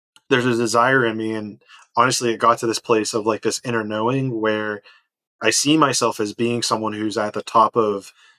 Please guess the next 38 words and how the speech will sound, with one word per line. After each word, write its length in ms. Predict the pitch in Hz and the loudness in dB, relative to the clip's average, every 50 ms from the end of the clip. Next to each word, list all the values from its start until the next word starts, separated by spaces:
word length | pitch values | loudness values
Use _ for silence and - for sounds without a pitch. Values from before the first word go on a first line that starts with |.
| _ _ _ _ | _ _ _ _
like, 140 | - 113 104 - | 0 0 0 0
the 60 | 110 | 0
top 280 | - 151 147 143 - | 2 4 2 4 2
of 260 | - 123 110 - - - | 0 -2 -2 -4 -6 -4
top 280 | - 139 123 110 104 - | 0 2 2 2 0 0
podcast 760 | - 123 113 110 110 107 - 110 107 104 98 - - - _ _ | 0 2 2 2 2 0 -2 -4 -2 -2 -4 -4 -8 -10 _ _
charts 360 | - - 120 110 104 101 - | -2 0 2 2 0 -2 -6
in 100 | 101 98 | -8 -6
general. 460 | - 113 107 104 101 98 95 98 - - | -4 -2 -2 -2 -4 -6 -10 -10 -12 -10
It's 100 | 107 101 | -6 -4
just, 160 | 110 107 - - | -4 -2 0 0
like, 140 | 110 104 - | -2 -2 -2
this 180 | 113 104 - - | -4 -4 -2 -2
thing 240 | - 123 120 120 | 0 0 0 2
that 120 | 117 113 110 | 2 2 2
I 80 | 107 | 0
want, 360 | 104 101 104 110 113 113 117 113 | -2 -4 -2 0 2 2 0 -2
and 100 | 107 107 | -6 -10
there's 140 | 104 95 | -10 -10
this 140 | 104 104 - | -10 -10 -10
internal 520 | 120 113 110 104 - - - 127 120 110 104 | -10 -10 -10 -10 -8 -4 -2 -2 -2 -2 -2
knowing. 420 | 107 107 113 113 117 110 101 98 _ - - - _ _ _ _ _ _ _ - | -4 -4 -2 -2 -2 -4 -6 -10 _ -20 -20 -20 _ _ _ _ _ _ _ -2
And 380 | 117 117 117 113 110 107 117 - | 0 2 2 2 0 -2 -4 -6
I, 120 | 127 123 - | -6 -6 -4
I 160 | 123 120 120 | -4 -6 -4
think 180 | 117 - 143 139 | -2 0 0 0
this 120 | 123 117 | 0 0
is 80 | 113 107 | 0 2
where 140 | 113 117 113 | 2 2 2
that 140 | 107 101 101 | 2 -2 -4
fun 360 | - - - 113 110 107 107 | -2 2 2 4 4 2 0
is 120 | 104 98 | -6 -8
kind 200 | - - 107 104 | -10 -10 -10 -10
of 100 | 101 - | -10 -10
coming 240 | - - 107 104 104 | -12 -12 -14 -12 -12
back 260 | 98 101 95 92 - | -12 -12 -12 -12 -12
into 380 | 117 107 107 - - 110 104 104 101 | -12 -10 -8 -8 -8 -6 -4 -4 -4
it 160 | 98 98 | -6 -8